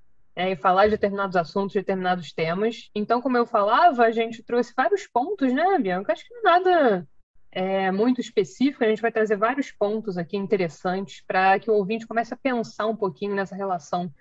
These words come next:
entre direito e tecnologia, né? O direito digital, eu acho que é uma coisa muito ligada à outra, né?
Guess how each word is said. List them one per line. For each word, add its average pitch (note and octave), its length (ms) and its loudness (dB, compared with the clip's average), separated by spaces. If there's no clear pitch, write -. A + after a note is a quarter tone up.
entre G#3 200 -4
direito G3 580 -2
e G3+ 240 -4
tecnologia, G3+ 920 -2
né? F3+ 120 -6
O F#3 60 -4
direito F3+ 360 -2
digital, F3+ 540 0
eu F3 160 -2
acho E3+ 220 -6
que - 80 -10
é F#3+ 40 -2
uma F#3+ 120 -4
coisa F#3 400 -2
muito G#3 580 -2
ligada F3+ 480 2
à D3+ 40 0
outra, F3+ 420 -2
né? F#3+ 260 -4